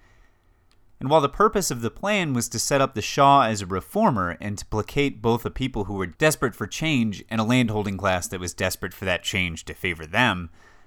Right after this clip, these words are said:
the content was pulled pretty much entirely from Ali Amini's reforms of the previous eighteen months.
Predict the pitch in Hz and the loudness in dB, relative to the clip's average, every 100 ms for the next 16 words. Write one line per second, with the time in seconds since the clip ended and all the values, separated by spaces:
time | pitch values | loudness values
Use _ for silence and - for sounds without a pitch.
0 | - - 120 - 180 196 190 143 117 110 | -18 -4 -4 0 2 2 0 -4 -4 -6
1 | - 127 110 147 135 120 104 98 - 165 | -2 -4 -2 -2 0 0 -2 -6 2 2
2 | 131 107 98 107 98 95 104 107 101 98 | 4 0 -4 -4 -4 -2 -2 -2 -4 -4
3 | 98 92 85 92 - 156 143 104 95 - | -2 -2 -4 -8 -6 0 2 0 -2 -8
4 | 98 90 - 98 82 87 80 - 87 - | -10 -12 -8 -8 -8 -8 -8 -10 -12 -14
5 | 80 78 104 90 76 - | -14 -8 -6 -6 -6 -10